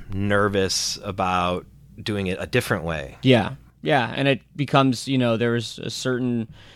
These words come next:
Speaker 2: for the longest time, there was a certain template to
Speaker 1: Exactly.
Speaker 2: that.
Speaker 1: You could follow a blueprint.
Speaker 2: Right.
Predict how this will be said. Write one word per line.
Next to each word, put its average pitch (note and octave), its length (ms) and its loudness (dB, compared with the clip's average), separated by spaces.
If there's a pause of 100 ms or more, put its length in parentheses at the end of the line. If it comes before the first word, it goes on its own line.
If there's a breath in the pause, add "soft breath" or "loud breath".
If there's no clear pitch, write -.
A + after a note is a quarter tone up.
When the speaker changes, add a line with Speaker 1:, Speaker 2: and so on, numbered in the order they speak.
(220 loud breath)
Speaker 2:
for - 180 -2
the D3 100 4
longest C#3 580 6
time, D3+ 380 2
there B2 140 0
was B2 120 0
a A#2 60 -4
certain C#3 420 0
template C3+ 500 -2
to A2+ 420 -4 (840)
Speaker 1:
Exactly. B2 540 4
Speaker 2:
that. G#2 60 6
Speaker 1:
You B2 120 8
could A#2+ 140 6
follow B2 400 12
a G2+ 60 6
blueprint. G2+ 600 2
Speaker 2:
Right. A#2+ 320 12